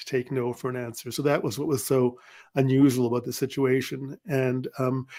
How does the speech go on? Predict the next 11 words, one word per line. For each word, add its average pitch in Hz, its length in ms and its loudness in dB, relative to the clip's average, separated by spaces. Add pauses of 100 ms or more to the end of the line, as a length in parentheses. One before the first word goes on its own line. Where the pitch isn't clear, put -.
(180)
I 170 80 12
was 156 160 12
working 170 380 12
at 139 60 6
the 156 60 4
time, 139 440 4
um, 135 360 0 (240)
as 139 140 8
a 135 60 10
freela-, 147 420 10
as - 160 -2